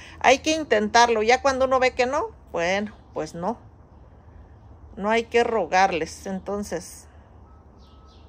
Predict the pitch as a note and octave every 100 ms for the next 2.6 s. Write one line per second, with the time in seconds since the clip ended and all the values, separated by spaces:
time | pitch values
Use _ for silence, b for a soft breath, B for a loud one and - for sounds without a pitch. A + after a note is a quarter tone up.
0 | - - - - B B B B - -
1 | - - C#3+ - F3 - F#3 G3 G#3 -
2 | G#3+ - C#4 - -